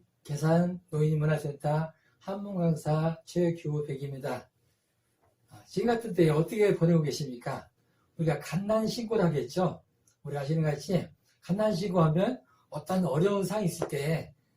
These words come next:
아, 남들은 힘들다 하지만 나는 스스로를 잘 그 극복하면서 그 좋지 않은 상황을 이겨낸다 하는 거죠. 우리가 그런 필요가 있는 것 같아요.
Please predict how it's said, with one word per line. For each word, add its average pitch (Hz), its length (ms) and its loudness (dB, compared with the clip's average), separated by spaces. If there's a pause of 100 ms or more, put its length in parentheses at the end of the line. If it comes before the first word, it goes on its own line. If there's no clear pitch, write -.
(140)
아, 117 180 -16
남들은 175 440 2
힘들다 233 360 -2
하지만 190 460 -2 (340)
나는 160 220 2
스스로를 233 680 -2 (200)
잘 - 560 -4 (260)
그 - 160 -10
극복하면서 165 920 0 (340)
그 156 480 2
좋지 170 280 -2
않은 180 200 2
상황을 202 560 0 (300)
이겨낸다 196 500 2
하는 151 160 4
거죠. 120 380 -8 (640)
우리가 143 420 0
그런 175 240 4 (180)
필요가 180 360 2
있는 175 160 4
것 156 100 2
같아요. 123 420 -10